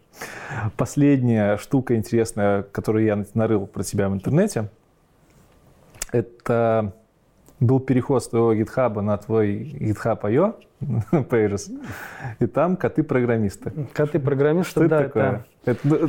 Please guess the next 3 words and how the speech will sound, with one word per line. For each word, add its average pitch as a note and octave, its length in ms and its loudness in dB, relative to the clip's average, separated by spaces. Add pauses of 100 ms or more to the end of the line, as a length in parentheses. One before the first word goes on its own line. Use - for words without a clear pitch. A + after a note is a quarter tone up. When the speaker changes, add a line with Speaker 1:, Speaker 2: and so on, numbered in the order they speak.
(1080)
Speaker 2:
это F3+ 480 4
Speaker 1:
это E3+ 240 4
прикольно. D3 540 4